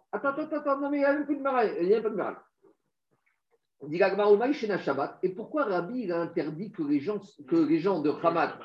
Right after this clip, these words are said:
aillent à Gadar que Shabbat ? Pourquoi que Shabbat, en semaine, ils pouvaient aller ?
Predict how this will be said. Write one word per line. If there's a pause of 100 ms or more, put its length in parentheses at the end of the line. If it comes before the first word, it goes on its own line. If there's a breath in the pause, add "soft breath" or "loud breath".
(400 loud breath)
aillent
à
Gadar
que
Shabbat ?
Pourquoi
que
Shabbat,
en
semaine,
ils
pouvaient
aller ?